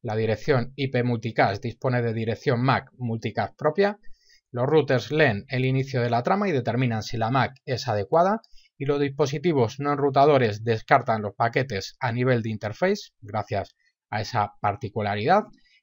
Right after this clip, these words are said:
Como veis, esta característica reduce el uso de recursos en dispositivos no enrutadores. A continuación vamos a repasar algunos de los comandos que nos van a permitir implementar el protocolo de enrutamiento dinámico rip en cualquiera de sus versiones,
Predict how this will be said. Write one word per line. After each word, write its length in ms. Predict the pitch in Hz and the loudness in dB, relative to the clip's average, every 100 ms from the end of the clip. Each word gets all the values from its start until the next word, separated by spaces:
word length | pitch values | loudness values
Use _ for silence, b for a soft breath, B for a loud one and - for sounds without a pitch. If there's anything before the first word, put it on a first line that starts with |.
| _ | _
Como 220 | - 139 | -2 4
veis, 200 | 160 135 | 4 4
esta 280 | 156 - 127 | -2 0 0
característica 760 | 131 131 131 170 208 220 196 165 | 4 2 2 0 0 -2 0 0
reduce 400 | 147 151 135 135 | 0 0 -2 -2
el 80 | 135 | -2
uso 240 | 131 131 | 0 -2
de 120 | 123 | 0
recursos 680 | 127 143 190 - 196 - _ - | 0 0 -2 0 0 -2 _ -6
en 80 | |
dispositivos 840 | 123 123 - 117 131 135 120 104 - | -4 -2 -4 -2 0 2 2 0 -8
no 180 | 123 127 | -4 -2
enrutadores. 720 | 110 101 87 85 80 - - _ _ _ _ _ _ _ _ _ _ _ - - - b b - - - - | 0 -4 -6 -8 -10 -16 -20 _ _ _ _ _ _ _ _ _ _ _ -20 -20 -20 b b -20 -20 -20 -8
A 80 | 147 | -2
continuación 580 | 160 165 165 - 196 180 | 0 2 0 2 2 2
vamos 280 | 175 151 | 2 0
a 60 | 151 | 0
repasar 480 | 143 135 131 139 120 | 0 0 2 2 2
algunos 360 | 120 143 135 | 2 0 0
de 80 | 131 | 0
los 140 | 131 - | -2 -2
comandos 480 | 135 156 113 107 | 2 2 2 -4
que 100 | - | -6
nos 140 | 123 127 | -4 -2
van 120 | 135 | -2
a 100 | 127 | -2
permitir 400 | 131 127 127 135 | -2 -4 -4 -4
implementar 580 | 120 120 117 117 135 95 B B B | -4 -4 -4 -2 -2 -2 B B B
el 160 | 113 - | -14 -6
protocolo 580 | 123 120 123 156 123 110 | -4 -2 2 4 4 2
de 80 | |
enrutamiento 540 | 113 123 123 131 127 120 | -2 -2 -2 0 0 0
dinámico 480 | 123 120 120 120 117 | 0 0 -2 -2 -2
rip 280 | 127 104 - | -2 -4 -6
en 180 | 117 107 | -8 -4
cualquiera 460 | 113 107 135 120 | -4 -2 -2 -2
de 80 | 107 | -2
sus 200 | - 107 | -6 -6
versiones, 600 | 101 - 180 190 110 | -6 -2 -2 -2 -4